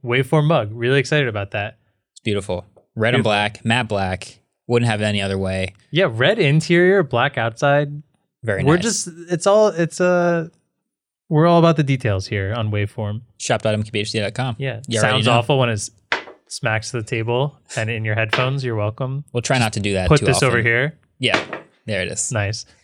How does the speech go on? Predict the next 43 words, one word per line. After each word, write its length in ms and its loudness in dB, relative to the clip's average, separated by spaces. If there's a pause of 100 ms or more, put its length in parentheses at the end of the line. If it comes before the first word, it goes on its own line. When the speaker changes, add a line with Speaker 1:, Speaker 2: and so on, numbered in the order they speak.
Speaker 1:
Okay. 160 -2 (100)
Sorry. 480 0
Back 300 -2
to 80 0
Samsung, 680 -4
Speaker 2:
In 120 4
Speaker 1:
I 20 4
Speaker 2:
the 60 6
Speaker 1:
guess. 140 0
Speaker 2:
same 300 2
matte 220 2
black 260 -2
color, 340 2
I 160 2
now 240 2
Speaker 1:
<laughs> 80 4
Speaker 2:
have 220 2
here 220 2
the 100 2
Phantom 480 0
Black 480 0
Galaxy 420 0
S 200 -2
twenty-two 680 -4
Ultra, 520 0 (400)
and 320 0
I 140 0
have 340 -2
the 200 -4
pink 420 -6
gold 500 2 (380)
Galaxy 500 -2
S 180 -2
twenty-two 520 -6
Plus. 640 -6
Which 240 -2
do 80 -4
you 40 0
want 180 0
to 60 -14
talk 200 -4
about 320 -4 (100)
first? 480 -6